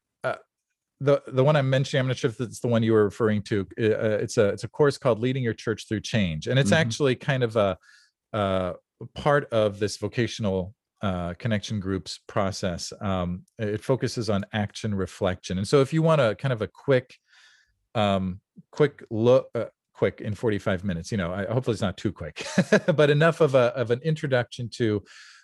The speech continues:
Speaker 1: um, the process that vocational connection groups uses, which is action reflection as a way of discerning God's will.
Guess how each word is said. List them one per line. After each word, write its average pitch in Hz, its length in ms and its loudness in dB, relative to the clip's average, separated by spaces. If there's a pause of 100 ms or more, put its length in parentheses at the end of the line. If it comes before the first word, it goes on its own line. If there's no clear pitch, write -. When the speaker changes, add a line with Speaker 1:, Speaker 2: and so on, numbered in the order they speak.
(160)
Speaker 1:
um, 110 460 0
the 110 180 0
process 143 760 2
that 107 160 2
vocational 107 480 -2
connection 110 460 -4
groups 95 320 -4
uses, 90 380 0
which 95 180 -4
is 82 200 -6
action 110 440 -4
reflection 95 760 -2
as 101 140 -4
a 101 60 0
way 104 300 2
of 92 260 -6
discerning 101 560 -2
God's 90 320 -4
will. 92 400 -2